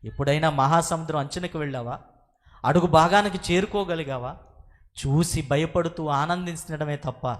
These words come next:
ఇదిగో, దేవునికి భయపడాలన్న జ్ఞానం నేర్పిస్తున్నారు. భయపడాలి, ఆయనకే భయపడాలి.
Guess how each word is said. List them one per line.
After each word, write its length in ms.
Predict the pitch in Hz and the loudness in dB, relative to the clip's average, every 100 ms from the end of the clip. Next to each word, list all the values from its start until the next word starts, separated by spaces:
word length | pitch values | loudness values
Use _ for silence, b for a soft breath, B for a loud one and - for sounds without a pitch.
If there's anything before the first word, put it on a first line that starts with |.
| - - - - _ _ _ | -12 -20 -20 -20 _ _ _
ఇదిగో, 260 | 127 123 123 | -6 -2 0
దేవునికి 680 | 117 127 139 170 180 175 170 | 0 0 2 4 4 2 -2
భయపడాలన్న 1040 | 139 147 139 143 135 131 127 123 113 113 117 | -2 -2 -2 -2 -2 -2 -4 -6 -6 -8 -8
జ్ఞానం 380 | 117 127 143 135 | -6 -6 -8 -10
నేర్పిస్తున్నారు. 680 | 123 - 120 - 110 107 - - - - - - - _ _ b b 113 | -10 -12 -18 -16 -16 -16 -20 -20 -20 -20 -20 -20 -20 _ _ b b -2
భయపడాలి, 680 | 131 165 190 190 175 143 117 - - - b b 104 | 2 4 6 4 2 -4 -12 -18 -20 -20 b b 0
ఆయనకే 600 | 113 151 185 202 226 233 | 6 6 6 4 6 8
భయపడాలి. 640 | 214 202 185 165 139 120 | 6 4 2 0 -2 -6